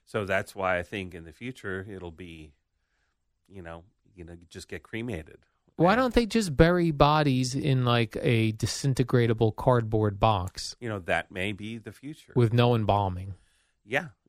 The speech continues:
Speaker 1: right. That would be, and then you get no chemicals and things
Speaker 2: Yeah.
Speaker 1: just evolve naturally back and, and away you go. That might be something that future, uh, civilizations or societies will have to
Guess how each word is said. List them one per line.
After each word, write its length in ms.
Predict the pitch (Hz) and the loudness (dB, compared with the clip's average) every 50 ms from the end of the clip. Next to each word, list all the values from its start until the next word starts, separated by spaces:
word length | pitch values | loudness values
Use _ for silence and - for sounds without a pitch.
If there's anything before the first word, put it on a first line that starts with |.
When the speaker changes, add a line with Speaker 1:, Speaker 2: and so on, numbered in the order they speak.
| _ _ 90 | _ _ -4
Speaker 1:
right. 320 | 101 139 175 135 - _ | -4 -4 -4 -4 -8 _
That 180 | - 90 82 65 | -4 -4 -4 -4
would 180 | 92 92 90 87 | -6 -12 -12 -10
be, 180 | 98 95 82 | -8 -8 -6
and 120 | 98 90 90 | -6 -6 -6
then 160 | 92 92 90 | -6 -8 -8
you 80 | 87 | -12
get 180 | 80 90 90 - | -12 -12 -12 -12
no 140 | 92 87 78 | -12 -16 -14
chemicals 600 | - - 143 143 135 113 - 127 117 117 117 - 98 | -10 -8 -6 -6 -6 -8 -6 -6 -6 -6 -6 -10 -14
and 160 | 85 82 - | -18 -18 -18
things 200 | 90 87 - 151 | -14 -8 -6 -4
Speaker 2:
Yeah. 340 | 180 220 247 254 254 247 190 120 104 | -2 -2 -2 -4 -6 -4 -2 -2 -2
Speaker 1:
just 100 | 82 78 | -4 -4
evolve 380 | - 87 87 87 82 78 82 85 _ | -4 -4 -2 -2 -4 -6 -8 -14 _
naturally 560 | 90 92 90 98 107 - - 104 92 92 90 | -8 -6 -6 -6 -6 -8 -14 -16 -16 -14 -14
back 460 | 87 - 107 120 127 120 120 117 120 - | -8 -4 -2 -2 0 -2 -4 -6 -8 -10
and, 240 | 98 87 80 87 90 _ _ _ _ _ _ _ _ _ - | -12 -12 -14 -16 -20 _ _ _ _ _ _ _ _ _ -12
and 140 | 98 98 101 | -8 -6 -4
away 200 | 95 98 98 95 | -4 -4 -4 -4
you 120 | 90 90 | -4 -6
go. 240 | 85 107 113 107 - - - _ _ | -4 -4 -4 -4 -4 -8 -20 _ _
That 260 | - 117 117 - - | 0 0 0 0 0
might 340 | 113 117 113 113 90 - 95 | -2 -2 -2 -2 -2 -6 -10
be 360 | 87 104 98 92 90 87 87 | -10 -10 -8 -8 -10 -12 -14
something 540 | 85 - - 107 98 87 - 98 90 87 87 | -16 -16 -12 -12 -12 -12 -12 -14 -14 -12 -10
that 260 | 92 87 82 82 82 _ _ _ _ _ _ _ _ | -8 -6 -6 -6 -8 _ _ _ _ _ _ _ _
future, 800 | _ - 113 107 - - 101 95 95 92 90 87 80 76 80 78 _ _ _ _ _ _ _ _ _ _ _ _ _ _ _ _ _ _ _ - | _ -18 -16 -16 -16 -14 -12 -10 -10 -8 -8 -10 -10 -12 -14 -16 _ _ _ _ _ _ _ _ _ _ _ _ _ _ _ _ _ _ _ -14
uh, 280 | 87 85 80 80 78 78 | -12 -10 -10 -10 -12 -14
civilizations 1000 | - - 120 107 95 92 90 90 85 87 90 87 85 - - 82 82 82 - | -12 -10 -10 -10 -8 -8 -10 -10 -8 -6 -6 -6 -6 -8 -14 -18 -20 -20 -18
or 80 | 85 80 | -18 -18
societies 720 | - - - - - 110 92 92 85 82 82 85 82 - | -18 -18 -18 -10 -4 -4 -2 -2 -2 -4 -8 -10 -14 -14
will 180 | 92 90 87 85 | -12 -10 -10 -6
have 240 | 87 92 90 - - | -6 -6 -8 -8 -10
to 300 | 95 87 87 85 78 | -16 -16 -16 -18 -20